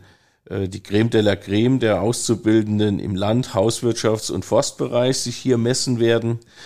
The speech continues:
Und dann habe ich so langsam schon im Blick, im Fokus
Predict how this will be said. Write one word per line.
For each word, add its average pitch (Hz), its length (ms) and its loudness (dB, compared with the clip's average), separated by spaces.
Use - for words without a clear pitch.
Und 98 200 -6
dann 131 200 4
habe 143 160 4
ich 131 80 0
so 107 240 2
langsam 135 640 2
schon 127 300 0
im 107 200 0
Blick, 135 300 -2
im 120 160 0
Fokus 123 680 0